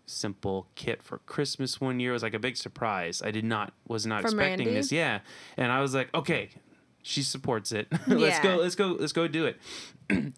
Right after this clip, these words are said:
Speaker 1: And, uh, because it's not a quiet hobby.
Speaker 2: <laughs>
Speaker 1: You can't do it. Uh, that's, that's a big problem with drums is, like, you can't, like, uh, it's hard to put in the work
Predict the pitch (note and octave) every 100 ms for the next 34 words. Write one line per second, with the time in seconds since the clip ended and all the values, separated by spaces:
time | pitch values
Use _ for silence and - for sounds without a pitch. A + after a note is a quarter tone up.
0 | - C3 A#2+ A#2 G#2+ G2 F#2+ - - D#3
1 | D#3+ D#3 D3 E3 D#3+ D3+ C3 G#2+ A2+ C3
2 | - A2 A#2+ C#3+ - B3+ C4 - - C3+
3 | B2+ C3+ B2+ B2 B2 A#2+ - - C#3 -
4 | C3+ - - D#3+ F#3+ D#3+ C3 C3 - A#2
5 | A#2+ B2+ A#2+ A2+ A2+ A#2+ B2+ A2+ G#2 A2
6 | G#2+ - - - - - - B2 - B2+
7 | A#2+ A#2 A2+ - G#2+ G2+ - C3+ A#2+ -
8 | A#2 A2 G2+ F#2 G2+ F#2 -